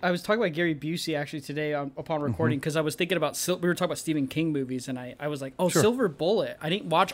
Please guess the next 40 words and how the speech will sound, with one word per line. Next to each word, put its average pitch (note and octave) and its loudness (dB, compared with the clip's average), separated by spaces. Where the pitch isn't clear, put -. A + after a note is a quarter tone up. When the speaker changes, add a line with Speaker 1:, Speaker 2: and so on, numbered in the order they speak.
Speaker 1:
all D#3 4
of E3 2
it, B2+ -4
but D3+ 2
Speaker 2:
<laughs> E3 -2
Speaker 1:
from F3+ 4
what F3+ 6
I, E3+ 6
'cause F3+ 6
I, F#3+ 8
so F#3 4
you A#3+ 6
know C4+ 6
Daniel C#3+ 0
Epler, C3 -2
I D3 4
know D#3 4
you C3+ 2
do. A#2 -8
Um, D3 0
Speaker 2:
Yeah, C#3 8
of C3 -6
course. - -10
Speaker 1:
So F#3 6
sometimes, F3+ 4
um, D#3 4
in D3 2
the C#3+ 0
past, D#3 6
and D3+ -2
currently D3+ 0
he D3 -2
stays D#3 2
at C#3+ 0
my C#3 -2
apartment C3+ 0
when C#3+ -4
we're, C3 -4
you D3+ -2
know, B2 -4